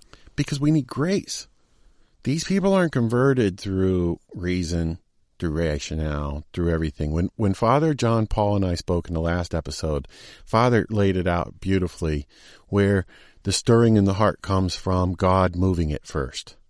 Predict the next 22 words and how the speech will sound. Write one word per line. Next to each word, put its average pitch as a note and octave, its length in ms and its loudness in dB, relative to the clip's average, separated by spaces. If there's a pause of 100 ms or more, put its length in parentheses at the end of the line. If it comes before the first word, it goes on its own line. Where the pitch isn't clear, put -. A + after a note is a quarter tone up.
(440)
God C3 280 2
moving D3+ 280 4
it - 120 -2
first F#2+ 380 0
is, F2+ 180 -2 (120)
is, G2 220 -2
is G#2 200 0
actual A#2 320 0
grace. G#2 380 0
It's C2+ 120 -10
grace G2+ 380 -2
working F2 400 -2
on D#2 140 -2
that D#2 120 -6
person. - 440 -8 (580)
You G#2 320 0
have G#2+ 280 -2
to F2+ 280 -2 (540)
offer G#2+ 420 -4
up, G#2+ 200 -4
this G#2 180 -4
goes, F#2 320 -4